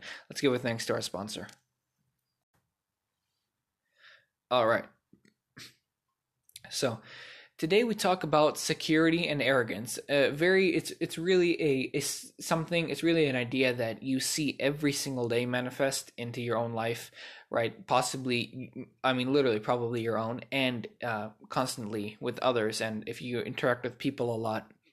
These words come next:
you, this is when it is gonna, uh, this is gonna be one of those, "Oh, I got it" moments. Uh, this is a very, very, really interesting idea.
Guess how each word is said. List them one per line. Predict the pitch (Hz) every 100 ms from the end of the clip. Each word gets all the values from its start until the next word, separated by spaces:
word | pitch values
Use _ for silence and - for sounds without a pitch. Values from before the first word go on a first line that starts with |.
| _
you, | 139 135 113
this | -
is | 131
when | 131 117
it | 107
is | 120 117
gonna, | - 127 110 -
uh, | 120 113
this | -
is | -
gonna | 123
be | 117 120
one | 117
of | 110
those, | 104 107 -
"Oh, | 139 139 127 123 113
I | 110
got | 110 104 107
it" | 101
moments. | 90 78 110 - - - - - - - _
Uh, | 95 95 104
this | 117 120
is | 120
a | 113
very, | 120 120 117
very, | 113 110 104 104 - _ _ _ _ _ _ -
really | 165 160
interesting | 135 135 - 123
idea. | 101 101 -